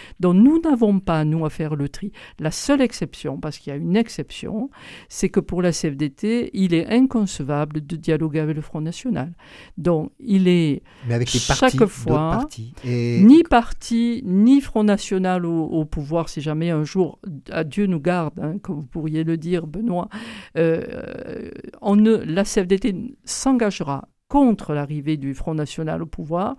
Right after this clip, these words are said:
Speaker 1: et elle l'a fait dans les régions ou les territoires où cela est arrivé.
Speaker 2: Mais il y a des scissions parfois au sein du, du syndicat. On va dire, euh, on va créer l'unité, mais on va parler de réfon-, de refondation.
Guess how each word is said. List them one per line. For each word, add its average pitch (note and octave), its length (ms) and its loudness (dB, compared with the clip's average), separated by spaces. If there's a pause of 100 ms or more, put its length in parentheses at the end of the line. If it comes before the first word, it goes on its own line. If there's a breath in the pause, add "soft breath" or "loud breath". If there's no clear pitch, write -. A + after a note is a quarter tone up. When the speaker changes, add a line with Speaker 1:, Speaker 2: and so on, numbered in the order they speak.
(340 loud breath)
Speaker 1:
et F3+ 100 0
elle F3+ 220 4
l'a F3 100 2
fait F#3 240 -2
dans C#3+ 140 0
les D3 120 0
régions D3+ 520 -2 (400 loud breath)
ou A#3 100 2
les F3+ 140 4
territoires D3 500 -4
où C#3 60 -8
cela D#3 280 -8
est D3+ 160 -10
arrivé. D#3+ 480 -6
Speaker 2:
Mais B2 80 0
il B2 40 2
y C3 60 4
a B2+ 40 0
des B2+ 120 0
scissions D#3 420 -4
parfois C#3+ 380 -4
au B2+ 80 -4
sein B2+ 200 -8
du, A2+ 300 -6
du A#2 140 -8
syndicat. C#3 540 -8
On D3 100 -6
va B2+ 120 -4
dire, B2+ 320 -4
euh, A2+ 180 -4 (160)
on B2 100 -4
va A#2+ 140 -6
créer B2 240 -8
l'unité, B2 480 -6
mais D3+ 140 -6
on A#2+ 100 -6
va A#2 140 -6
parler B2+ 340 -6
de A#2+ 120 -6
réfon-, B2+ 840 -8
de B2+ 120 -6
refondation. C#3+ 880 -8